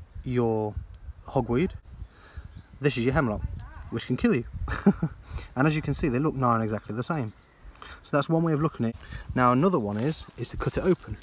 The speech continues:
So if we get the, uh, knife, now sadly I've got one hand, so, um, how am I gonna do this? There we go.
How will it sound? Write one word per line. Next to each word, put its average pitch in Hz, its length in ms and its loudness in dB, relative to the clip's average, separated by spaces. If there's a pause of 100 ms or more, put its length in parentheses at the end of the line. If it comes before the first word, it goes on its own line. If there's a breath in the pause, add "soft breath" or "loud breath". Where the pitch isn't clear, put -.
(560)
So - 140 -8
if - 140 -10
we - 60 -12
get 180 160 -4
the, 143 200 2
uh, 127 220 0
knife, 120 380 -4
now 131 80 -2
sadly 127 300 0
I've 113 100 -2
got 117 120 -2
one 117 200 -2
hand, 101 320 -4
so, 110 320 -2 (600 loud breath)
um, 110 260 0
how 123 80 0
am 113 80 0
I - 20 4
gonna 107 140 2
do 107 120 0
this? 101 220 -6 (600)
There 123 180 -2
we 107 80 -8
go. 110 220 -2